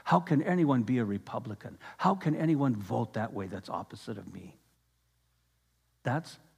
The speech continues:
foolish talk. And that's what happens when we become foolish bridesmaids who will not fill the oil so that we can see Christ in each other.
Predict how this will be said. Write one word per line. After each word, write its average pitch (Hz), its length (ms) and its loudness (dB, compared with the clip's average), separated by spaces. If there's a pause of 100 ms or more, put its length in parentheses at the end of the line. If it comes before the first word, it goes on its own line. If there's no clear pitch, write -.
foolish 135 420 -2
talk. 104 420 -4 (880)
And 110 240 2
that's 135 540 -2 (340)
what 117 120 0
happens 104 720 0 (280)
when 107 140 -2
we 107 120 -2
become 107 300 0
foolish 131 460 -2
bridesmaids 101 840 -4 (320)
who 117 80 0
will 131 400 6
not 113 380 4 (220)
fill 117 540 0 (240)
the 117 200 2 (180)
oil 110 500 -2 (1600)
so - 80 -2
that 107 220 -2
we 123 140 2
can 120 180 0
see - 220 -2
Christ - 500 -8
in 80 100 -6
each - 220 -12
other. - 220 -18